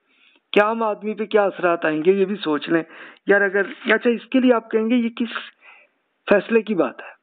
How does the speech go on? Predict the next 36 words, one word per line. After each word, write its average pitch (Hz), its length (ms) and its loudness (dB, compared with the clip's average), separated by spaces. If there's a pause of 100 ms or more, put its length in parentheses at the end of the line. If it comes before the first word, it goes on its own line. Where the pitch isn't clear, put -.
(220)
फैसले 214 300 2
की 247 120 -2
एक 240 140 0
example 175 520 2
है, - 100 -10 (840)
Example 226 380 0
आप 214 140 -4
ये 226 80 4
ले 190 120 0
लें, 196 100 -2
आप 202 160 0
अपनी 202 220 -2
team 208 240 0
में 196 120 4
से 180 140 -6
किसी 185 240 -2
लोगों 170 240 4
को 185 100 0
निकाल 170 320 -2
रहे 139 120 -14
हैं, - 80 -20 (1300)
तो - 80 -18
सोचें 220 280 2
उनके 214 280 0
क्या 233 180 6
असरात 170 380 0
होंगे 131 240 -4 (1500)
और 175 80 -2
क्या 214 220 2
उनकी 185 240 -4
ज़िंदगी 175 520 2
कैसी 180 440 -4
गुजरेगी, 143 480 2 (360)
ये 165 100 2
सोच - 300 -6
लें। - 100 -16